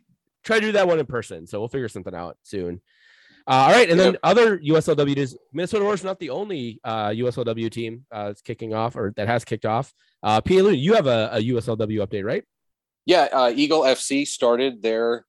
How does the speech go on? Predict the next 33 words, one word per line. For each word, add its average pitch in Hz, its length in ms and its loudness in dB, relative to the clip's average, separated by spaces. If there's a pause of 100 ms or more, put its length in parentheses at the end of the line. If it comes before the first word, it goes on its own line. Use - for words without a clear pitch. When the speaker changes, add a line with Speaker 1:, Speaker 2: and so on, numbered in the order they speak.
Speaker 2:
season 120 480 -4
last 113 260 2
weekend. 127 400 -2
They 110 100 0
were 104 140 -4
on 104 140 -2
the 95 80 -8
road 101 420 -4
down 104 180 -4
in 95 140 -8
Glen 92 300 -10
Burnie, 95 360 -6 (440)
uh, 87 180 -2
Maryland 101 400 2
against 95 300 -2
Christos 101 420 -2
F 90 120 -2
C. 104 420 -6
And, 90 440 0 (540)
uh, 87 180 -4
it 104 120 -6
did 123 120 -2
not 120 220 0 (580)
go 110 180 0
as 101 100 -8
planned, 104 420 -6
ended 101 180 -10
up 90 140 -6
losing 95 340 -10
three 98 260 -2
two, 104 360 2
but, 95 260 4 (440)
uh, 90 300 2